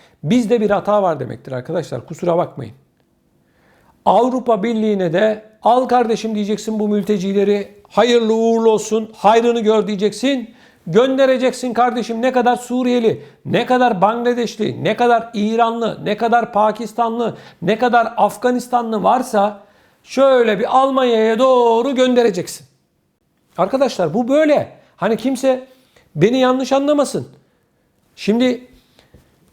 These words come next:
Türkiye'nin de imkanları belirli.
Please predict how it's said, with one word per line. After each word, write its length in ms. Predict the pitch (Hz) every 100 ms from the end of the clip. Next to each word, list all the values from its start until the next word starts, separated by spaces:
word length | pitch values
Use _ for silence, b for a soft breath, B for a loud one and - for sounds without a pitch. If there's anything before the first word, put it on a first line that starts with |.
| - _ _ _ _ -
Türkiye'nin 560 | 240 262 262 247 220 180
de 280 | 262 254 - -
imkanları 680 | 202 214 185 165 139 226
belirli. 560 | 269 269 285 277 160